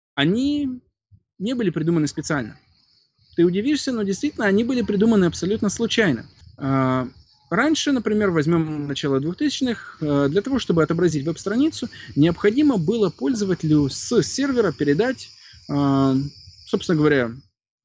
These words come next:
таблицы, да, то есть, э, столбики, строчки, различного рода визуальные элементы, назовем их так. А, вот. И это занимало трафик, это занимало время.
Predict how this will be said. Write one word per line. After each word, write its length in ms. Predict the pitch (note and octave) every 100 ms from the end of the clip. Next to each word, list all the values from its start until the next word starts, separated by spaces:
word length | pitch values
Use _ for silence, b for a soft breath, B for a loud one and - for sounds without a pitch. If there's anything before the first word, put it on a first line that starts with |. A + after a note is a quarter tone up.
| _ -
таблицы, 600 | G#3+ A3 C4+ - A#3 G#3
да, 260 | F3 A#3+ C#4+
то 120 | -
есть, 300 | D3 - -
э, 760 | D#3+ D3 D3+ D3 C#3+ C#3 C#3 D3
столбики, 600 | - D#4 D4+ B3+ A#3+ A#3
строчки, 760 | G3 - B3+ B3+ - - G#3+
различного 500 | G3+ F#3 F3 A3 G3+
рода 240 | G3 G#3+ F#3+
визуальные 540 | D#3+ E3 F#3+ F3+ F3
элементы, 420 | F#3 F#3 C3+ A2+
назовем 320 | A#2+ A#2+ D3 D3
их 120 | -
так. 180 | - - - B B B B B -
А, 180 | D3+
вот. 280 | D3+ C#3+ C3 -
И 140 | C4 D4
это 200 | D#4+ C4+
занимало 460 | A3 A3 G#3+ G3+
трафик, 380 | F3 C#4 C4+ A3+
это 120 | -
занимало 460 | C3+ C#3+ D3 F3+ F3+
время. 320 | D3+ A#2+ A2